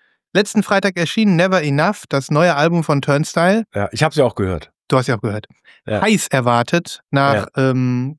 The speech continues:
Speaker 1: Glow On, dem, sag ich mal, internationalen,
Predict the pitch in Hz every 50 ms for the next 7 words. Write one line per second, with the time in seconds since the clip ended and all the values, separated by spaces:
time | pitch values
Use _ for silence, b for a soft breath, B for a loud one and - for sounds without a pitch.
0 | _ _ 143 123 139 143 156 170 156 - 147 147 156 180 208 214 196 - B B
1 | B B B B _ - 151 151 165 180 180 190 196 196 196 196 196 190 190 185
2 | 170 151 160 165 175 175 165 - 185 175 170 165 170 175 175 180 175 190 202 190
3 | 196 190 180 180 180 - - 190 180 175 170 165 170 170 175 175 175 180 180 180